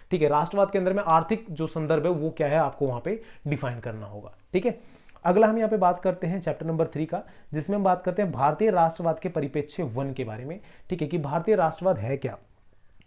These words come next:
तो यहाँ पे भारतीय राष्ट्रवाद की अगर बात करोगे तो भारतीय राष्ट्रवाद को तीन, अ, परिप्रेक्ष्य से पढ़ा जाता है, पर्सपेक्टिव से पढ़ा जाता है। पहला पर्सपेक्टिव की अगर बात करो तो उपनिवेशवादी परिप्रेक्ष्य, ठीक है, उपनिवेशवादी क्या,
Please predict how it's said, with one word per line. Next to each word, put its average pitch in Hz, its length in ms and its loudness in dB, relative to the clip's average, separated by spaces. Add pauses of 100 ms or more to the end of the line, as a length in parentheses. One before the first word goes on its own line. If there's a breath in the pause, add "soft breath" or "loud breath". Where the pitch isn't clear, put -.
(140)
तो 165 120 0
यहाँ 196 120 8
पे 247 60 4
भारतीय 160 360 6
राष्ट्रवाद 190 400 8
की 214 80 4
अगर 196 120 4
बात 151 260 4
करोगे 147 320 4 (320 loud breath)
तो 185 60 2
भारतीय 160 400 0
राष्ट्रवाद 202 400 2
को 226 100 0 (120)
तीन, 226 280 0
अ, 240 60 -10 (200)
परिप्रेक्ष्य 175 840 4
से 196 140 -2
पढ़ा 165 200 2
जाता 156 220 2
है, 175 60 -2
पर्सपेक्टिव 156 440 -2
से 175 120 -6
पढ़ा 151 200 2
जाता 139 200 -2
है। 208 80 -6 (340 soft breath)
पहला 208 180 6
पर्सपेक्टिव 220 520 0
की 233 100 0
अगर 220 180 6
बात 175 280 6
करो 185 140 2
तो 208 100 -8
उपनिवेशवादी 185 720 2
परिप्रेक्ष्य, 135 560 -4 (300 soft breath)
ठीक 190 140 -2
है, 175 60 -2
उपनिवेशवादी 220 680 2
क्या, - 200 0